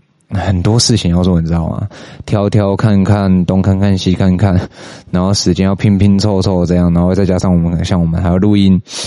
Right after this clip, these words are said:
就会时间上就会变得很乱。对，我自己，那我自己也是习惯要把事情排好的人啊，只是突然多了这么多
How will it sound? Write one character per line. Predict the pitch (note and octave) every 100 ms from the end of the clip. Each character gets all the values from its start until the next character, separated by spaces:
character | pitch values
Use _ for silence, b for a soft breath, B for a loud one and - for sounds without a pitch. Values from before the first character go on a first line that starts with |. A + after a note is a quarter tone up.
| B B B
就 | - F#2+
会 | F#2+ F2+ E2 D#2+ D#2+ D#2+ - - - - - - - -
时 | - G2+ G#2
间 | B2+ C3+
上 | C3 G2
就 | F#2
会 | F#2
变 | G2+
得 | F2 E2 C#2
很 | - - E2+ C#2+ - - _ _ _ _ _ _ _ _ -
乱。 | G#2+ E2+ - _ _ -
对， | F#2+
我 | E2+ F#2
自 | - A#2
己， | F2 C#2+ - _ _
那 | - A#2+ - B B
我 | - A#2+
自 | F3+
己 | D3+
也 | F#2
是 | B2+
习 | - F3
惯 | A2
要 | G#2+
把 | F2+
事 | F2 A2
情 | F#2 E2+
排 | - E2+ E2+
好 | D#2+
的 | -
人 | - -
啊， | - G#2
只 | - F2
是 | F#2+ F#2+ B B B B
突 | - C#3
然 | A#2+
多 | G2 G2+
了 | F2+
这 | G2+
么 | F#2+
多 | - F2 E2 E2+